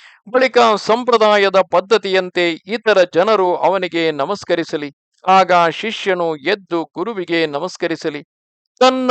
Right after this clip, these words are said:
ಗುರುವಿನ ಗುರುವಿಗೆ ಹಾಗೂ ಅವರ ಶಿಷ್ಯರಿಗೂ ತಲೆಬಾಗಿ ನಮಸ್ಕರಿಸಬೇಕು. ಈ ಪ್ರಕಾರ ನಮಸ್ಕಾರ ಮಾಡಿ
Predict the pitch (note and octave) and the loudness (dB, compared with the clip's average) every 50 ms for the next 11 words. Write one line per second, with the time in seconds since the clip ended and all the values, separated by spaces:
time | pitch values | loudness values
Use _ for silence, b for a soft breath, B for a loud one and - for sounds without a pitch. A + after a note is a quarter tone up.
0 | B3 A#3 G3 D#3 G3+ B3 C4 C#4 C4+ B3 B3 A#3 A3+ A3 G#3 F3 G3+ A3+ B3 B3 | 2 2 0 -2 -2 -2 0 0 0 0 0 2 2 0 0 0 0 0 0 0
1 | A3+ A3+ A3 G3 G#3 G3+ G3 F#3+ F#3+ F3 C#3+ C3+ E3 G#3 A3+ A3+ G#3 G3+ G#3 G3 | -2 -2 -2 0 2 2 4 4 2 0 0 2 2 2 2 2 2 0 0 2
2 | F#3+ - E3 F#3+ G#3 G#3 G3 G3 F3+ F3 - - G#3 A3+ G#3 - - G#3+ G3 F#3+ | 2 2 2 2 2 4 4 4 2 0 -2 -6 -8 -8 -6 -2 -2 0 0 0
3 | F3+ E3+ F3+ F3 E3 - - - F3 G#3+ A3 F3+ F3+ F3+ F3+ F3 E3+ E3 D#3+ D#3 | -2 -2 -2 -4 -4 -2 -2 -2 0 0 0 2 4 4 2 2 0 -2 -4 -4
4 | D3 C3+ C#3+ F#3 F#3+ - - F3+ E3+ D#3+ - E3+ D#3+ D3+ D#3 D3+ - - C#3 - | -4 -4 -6 -6 -6 -6 -4 -4 -4 -4 -2 -4 -4 -4 -4 -8 -10 -12 -18 -20
5 | _ _ _ _ _ _ _ - F#3+ G3 G#3 F#3+ - F3+ F3 - F3+ F3 E3+ E3 | _ _ _ _ _ _ _ -10 -8 -8 -8 -4 -2 -2 0 2 4 4 4 4
6 | E3 D#3+ D#3 D#3 D3+ D3 D#3 G3+ G#3 - - - F#3 F3+ F3 E3+ E3 E3 E3 E3 | 4 4 2 2 0 -2 -4 -4 -6 -6 -2 0 2 4 4 2 2 0 0 -2
7 | D#3+ D3+ | -2 -6